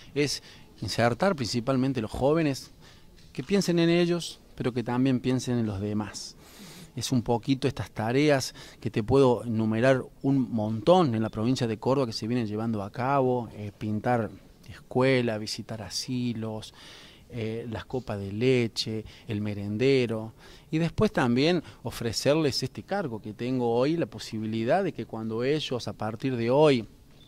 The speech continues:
detecten que hay alguna persona con algún caso... Eh, importante, complejo, que no está viviendo bien, que no está en situaciones dignas, bueno, dejarle mi número, el teléfono, para mantener contacto siempre.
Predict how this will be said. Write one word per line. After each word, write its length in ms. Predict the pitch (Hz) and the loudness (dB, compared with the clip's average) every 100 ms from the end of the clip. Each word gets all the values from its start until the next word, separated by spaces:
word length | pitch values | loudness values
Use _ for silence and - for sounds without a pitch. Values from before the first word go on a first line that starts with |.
| - - - | -20 -20 -12
detecten 720 | 123 113 113 104 143 139 120 | -10 -2 -2 0 -2 0 -4
que 80 | 113 | -2
hay 60 | 120 | -2
alguna 260 | 117 123 | 0 -2
persona 480 | 113 113 113 135 120 | -2 -8 -6 -4 -4
con 160 | 110 110 | -6 -6
algún 300 | 110 117 110 | -4 -4 -4
caso... 480 | - 120 - 110 - - - - - | -4 -4 -4 -6 -6 -16 -20 -18 -12
Eh, 400 | 110 110 113 - - - - - - | -12 -12 -14 -18 -20 -20 -20 -20 -12
importante, 880 | 107 95 107 110 - 180 160 123 107 | -8 -2 -2 0 4 6 6 6 0
complejo, 880 | - 107 113 - 170 160 139 - 113 | -6 -6 -4 0 4 4 2 -2 -8
que 100 | 117 | -6
no 60 | 113 | -8
está 160 | 120 | -4
viviendo 420 | 117 113 113 107 107 | -4 -2 -2 -4 -2
bien, 440 | 143 160 139 113 | 2 6 4 4
que 100 | 113 | -2
no 80 | 113 | -4
está 160 | - | -2
en 80 | 127 | -4
situaciones 540 | 117 110 107 - 113 101 | -2 -4 -6 -4 -4 0
dignas, 500 | 123 151 175 156 - - - | 0 2 0 -2 -6 -20 -8
bueno, 360 | 165 117 92 - | -4 -4 -6 -10
dejarle 440 | 104 95 127 143 113 | -12 -4 -2 0 -2
mi 160 | 104 | -2
número, 580 | 110 139 165 160 160 139 | 0 2 4 4 4 2
el 140 | 110 104 | -10 -8
teléfono, 520 | 104 110 127 151 139 | -2 -2 0 -2 -2
para 200 | 110 107 | -2 0
mantener 400 | 107 104 117 127 | -2 -2 -2 -2
contacto 480 | 113 110 113 - 110 | -2 -2 -4 -6 -8
siempre. 460 | - 107 95 - | -6 -8 -8 -10